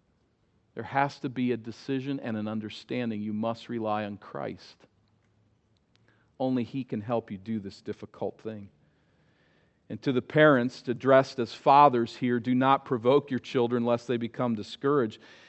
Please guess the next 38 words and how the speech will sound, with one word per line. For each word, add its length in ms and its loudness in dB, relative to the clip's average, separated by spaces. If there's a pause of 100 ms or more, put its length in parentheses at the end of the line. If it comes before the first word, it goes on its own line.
(180)
Father 420 10
is 120 2
a 60 0
generic 640 6
word 320 4
for 300 0
parents, 580 -2
used 240 2
that 260 6
way 200 6
in 100 0
other 260 6
places 600 0
in 160 0
the 80 2
New 160 0
Testament, 680 0 (400)
but 440 6
perhaps 480 8
singled 440 6
out 300 12
uniquely 640 4
here 180 4
because 320 2
in 100 2
verse 280 4
twenty, 400 2 (180)
from 300 4
verse 240 2
twenty, 260 2
we 140 6
would 140 4
expect 480 2
another 340 4
reference 440 2
here 140 0
to 80 -2
parents. 680 -2